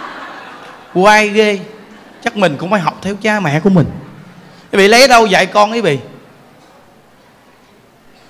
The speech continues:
Cái mà chăm sóc một gia đình hạnh phúc là cái quan trọng. Mỗi một cương vị, người nghèo, người giàu, người có tiếng hay người không có tiếng gì cũng phải cần có một gia đình hạnh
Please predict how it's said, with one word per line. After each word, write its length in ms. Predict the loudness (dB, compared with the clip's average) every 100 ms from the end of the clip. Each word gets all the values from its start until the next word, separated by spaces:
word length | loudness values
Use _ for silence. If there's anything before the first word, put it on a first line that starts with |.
| _ _ _ _ _ _ _ _
Cái 280 | 4 4 2
mà 140 | 0
chăm 300 | 2 0 0
sóc 260 | -4 -6 -4
một 120 | -2
gia 120 | -2
đình 160 | -2 -4
hạnh 200 | -6 -6
phúc 220 | -8 -6
là 80 | -4
cái 180 | -2 -2
quan 240 | -2 -2
trọng. 200 | -6 -8 -10 -20 -20 -20 -20 -20 -20 -2
Mỗi 320 | 2 2 2
một 200 | 0 0
cương 220 | -2 0
vị, 340 | 2 0 -2 -6 -14 -16
người 220 | -6 -4 0
nghèo, 320 | 0 0 0
người 220 | -2 -2
giàu, 280 | 0 2 0
người 180 | -2 -4
có 140 | -2
tiếng 260 | 0 0 -2
hay 100 | -4
người 120 | -2
không 180 | -2 -2
có 60 |
tiếng 320 | -2 -2 -2
gì 100 | -6 -8 -16 -20 -20 _ _ _
cũng 160 | -8 -6
phải 100 | -6
cần 360 | 0 0 -2 -4
có 100 | -4
một 140 | -2
gia 100 | -6
đình 160 | -6 -6
hạnh 160 | -8